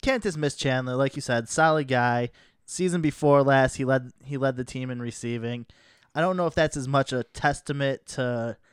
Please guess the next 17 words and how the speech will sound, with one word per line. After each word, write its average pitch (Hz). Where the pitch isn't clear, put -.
how 147
good 131
Scott 131
Chandler 139
is 143
or 104
how 135
poor 131
the 113
Bills' 120
passing 127
game 107
was 104
that 101
year. 104
But 131
it's, -